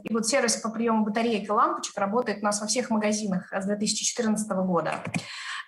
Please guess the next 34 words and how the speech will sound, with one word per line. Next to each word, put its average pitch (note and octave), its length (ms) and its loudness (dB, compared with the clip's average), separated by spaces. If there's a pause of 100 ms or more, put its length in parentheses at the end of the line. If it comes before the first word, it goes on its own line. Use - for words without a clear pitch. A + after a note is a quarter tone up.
А G#3 60 -2
также B3 220 4
у B3 40 4
нас A3+ 200 4
есть A3 160 4
сервис B3 300 2
по G3+ 100 -2
приёму A3 340 2
текстиля, A3 840 2
э, G#3 280 2
где G#3+ 140 2
мы A3+ 80 0
принимаем A3 400 2
любой A3 240 2
домашний G3 420 -2
текстиль, D4+ 440 0
отправляем G#3+ 600 2
его G#3+ 420 2 (120)
на G#3 280 2
переработку G#3 920 0
и G#3 280 -4
вторит-, A3 320 -2
ну, A3+ 120 0
повторное G#3 400 0
использование, G3+ 760 0 (400)
э, G#3+ 180 2
через G#3+ 260 2
организацию, G#3+ 680 0
через G#3 200 -4
благотворительный G3+ 760 0
фонд, A#3 300 0
э, F#3+ 180 -2
"Второе G3 320 2
дыхание". F3+ 540 0